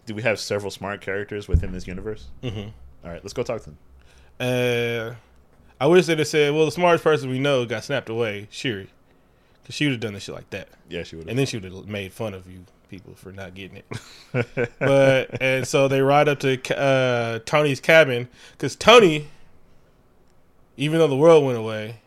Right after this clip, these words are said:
Speaker 2: he's got his weight back up, and he, now he has a daughter, Morgan Stark.
Speaker 1: Mm-hmm.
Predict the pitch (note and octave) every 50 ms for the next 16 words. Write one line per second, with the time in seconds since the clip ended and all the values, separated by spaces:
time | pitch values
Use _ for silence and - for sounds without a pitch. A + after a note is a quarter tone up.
0 | _ _ - C3+ B2+ C#3+ C#3 C3+ C3 A#2+ C3+ D3 C#3 B2+ B2 A2+ G#2+ - A2+ A2
1 | A2 - - A#2 A#2 A#2 A#2 A#2+ A#2+ A2+ A2+ A2+ G#2+ G2 G2+ F#2 G2 A2+ A2+ G#2+
2 | - F#2+ G#2+ - - - - - _ _ _ _ _ - A2 A#2 A2+ G#2+ F#2 -
3 | G2 - - - - - - - - - _ - - - - - - - G#2 F#2+
4 | - - - _ _ _ - - _ _ _ - _ _ _ _ _ _ _ _
5 | _ _ - A2 A2+ B2